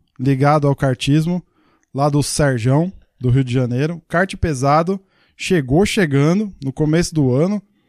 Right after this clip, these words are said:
cresceu exponencialmente, muito rápido, e com conteúdo muito legal, informativo e bem interessante,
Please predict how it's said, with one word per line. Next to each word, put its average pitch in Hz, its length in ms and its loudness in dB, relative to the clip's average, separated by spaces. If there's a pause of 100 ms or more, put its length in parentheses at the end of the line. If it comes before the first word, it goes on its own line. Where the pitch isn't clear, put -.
(220)
cresceu 202 600 0 (180)
exponencialmente, 196 1120 0
muito 165 380 2
rápido, 139 480 0 (460)
e 165 80 -4
com 202 160 -4
conteúdo 214 460 0
muito 208 240 0
legal, 185 460 2
informativo 160 1160 0
e 123 60 -6
bem 180 180 -4
interessante, 185 720 0